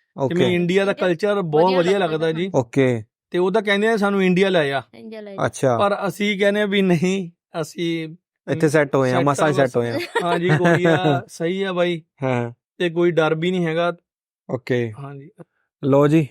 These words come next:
Speaker 1: ਵੀਰ ਜੀ ਨੇ ਸਾਡੇ ਨੇ ਬਹੁਤ ਸਾਰੀ ਗੱਲਾਂ, ਭਾਬੀ ਜੀ ਨੇ ਬਹੁਤ ਸਾਰੀ ਗੱਲਾਂ ਸਾਨੂੰ ਦੱਸੀਆਂ। ਆ, ਬਾਕੀ ਜੇ ਤੁਸੀਂ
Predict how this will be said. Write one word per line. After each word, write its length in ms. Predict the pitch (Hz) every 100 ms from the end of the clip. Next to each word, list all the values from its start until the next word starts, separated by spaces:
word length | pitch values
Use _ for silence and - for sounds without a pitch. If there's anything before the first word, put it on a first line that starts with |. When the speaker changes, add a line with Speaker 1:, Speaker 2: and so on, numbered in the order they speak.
| _ 139
Speaker 1:
ਵੀਰ 240 | 135 135
ਜੀ 140 | 135
ਨੇ 100 | 143
ਸਾਡੇ 260 | 143 135 135
ਨੇ 80 | 139
ਬਹੁਤ 320 | 127 131 147
ਸਾਰੀ 240 | 135 127
ਗੱਲਾਂ, 340 | 123 123 127 127
ਭਾਬੀ 320 | 135 123 123
ਜੀ 100 | 120
ਨੇ 100 | 123
ਬਹੁਤ 240 | 120 131
ਸਾਰੀ 200 | 127 123
ਗੱਲਾਂ 260 | 120 117 120
ਸਾਨੂੰ 260 | 117 123 113
ਦੱਸੀਆਂ। 420 | 107 - 127 139 _ _ _ _ _ -
ਆ, 340 | 127 123 123
ਬਾਕੀ 460 | 120 131 127 156 160
ਜੇ 120 | 147
ਤੁਸੀਂ 340 | 147 135 165